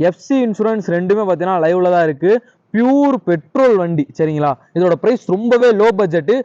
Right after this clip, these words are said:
So, வீடியோவை up to end வரைக்கும் பாருங்க, அப்பதான் இந்த வண்டியோட பிரைஸை பத்தி நான் சொல்லுவேன். So, வாங்க வண்டியோட அவுட்லுக்கும் and டயர் கண்டிஷன் நாலுமே எப்படி இருக்கு அப்படிங்கிறத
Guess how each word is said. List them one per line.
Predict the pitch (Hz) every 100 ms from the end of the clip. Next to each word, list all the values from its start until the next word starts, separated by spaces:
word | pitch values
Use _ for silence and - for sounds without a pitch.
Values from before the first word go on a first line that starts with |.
| 285 -
So, | 190 170
வீடியோவை | 269 269 233 196 233 262 - _ _ _ -
up | 151 -
to | 247 190
end | 233
வரைக்கும் | 262 240 214 160
பாருங்க, | 147 143 226 175
அப்பதான் | - 170 226
இந்த | 180
வண்டியோட | 165 196 190 -
பிரைஸை | 160 214 208 170
பத்தி | 180 175
நான் | 156
சொல்லுவேன். | 156 151 185 233 - - _
So, | 170 160
வாங்க | 170 190 185
வண்டியோட | 170 247 233 165
அவுட்லுக்கும் | 202 226 214 160 147 165 226 - _ _ 160
and | 175 160
டயர் | 175 240 208
கண்டிஷன் | 185 185 165 147
நாலுமே | 170 190 180
எப்படி | 147 156
இருக்கு | 156
அப்படிங்கிறத | 139 139 139